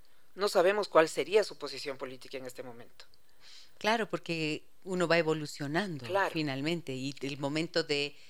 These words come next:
Speaker 2: que te toca vivir, vas a asumir
Speaker 1: O sea,
Speaker 2: tal o
Speaker 1: no vas
Speaker 2: cual
Speaker 1: a decir,
Speaker 2: posición.
Speaker 1: "Yo ya no leo Neruda porque él era militante del Partido Comunista en Chile y
Speaker 2: Ujú.
Speaker 1: por eso no le leo". Pero, ¿y la poesía de amor?
Speaker 2: Así es.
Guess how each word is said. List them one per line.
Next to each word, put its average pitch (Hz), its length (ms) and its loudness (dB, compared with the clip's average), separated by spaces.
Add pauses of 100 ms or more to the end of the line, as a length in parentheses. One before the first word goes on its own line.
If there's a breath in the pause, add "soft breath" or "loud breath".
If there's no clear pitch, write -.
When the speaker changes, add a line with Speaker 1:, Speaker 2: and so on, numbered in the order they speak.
(140 soft breath)
Speaker 2:
que 170 120 0
te 165 120 0
toca 160 320 4
vivir, 170 580 -4 (460 soft breath)
vas 160 300 8
a 160 40 4
asumir 165 460 -2
Speaker 1:
O 160 60 0
sea, 156 100 4
Speaker 2:
tal 165 80 8
o 185 40 8
Speaker 1:
no 220 60 8
vas 226 140 12
Speaker 2:
cual 190 120 12
Speaker 1:
a 175 40 12
decir, 170 300 6
Speaker 2:
posición. 196 320 6
Speaker 1:
"Yo 233 260 10
ya 226 140 10
no 190 120 6
leo 202 220 8
Neruda 190 460 6
porque 185 240 -2
él 180 80 0
era 185 160 6
militante 170 500 4
del 156 100 8
Partido 165 400 4
Comunista 156 540 -2
en 139 140 -4
Chile 202 340 -2 (160)
y 175 80 -4
Speaker 2:
Ujú. 180 80 -6
Speaker 1:
por 170 120 8
eso 180 200 4
no 180 140 6
le 175 100 8
leo". 185 320 6 (420 soft breath)
Pero, 190 400 2 (140)
¿y 185 340 -2
la 185 140 4
poesía 185 380 4
de 196 80 6
amor? 196 260 4 (1120 loud breath)
Speaker 2:
Así 139 340 -8
es. 135 180 -8